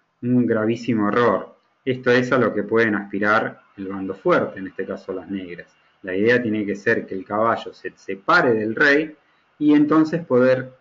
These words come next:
intentar encerrarlo. Por ejemplo, aquí, después de la jugada C, torre C cuatro, podemos observar que, eh,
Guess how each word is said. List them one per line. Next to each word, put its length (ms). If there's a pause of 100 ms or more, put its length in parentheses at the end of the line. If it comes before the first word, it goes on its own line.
(260)
intentar 800
encerrarlo. 840
Por 140
ejemplo, 420
aquí, 340 (340)
después 300
de 80
la 100
jugada 460
C, 260 (280)
torre 280
C 200
cuatro, 500 (580)
podemos 420
observar 760 (1500)
que, 400
eh, 800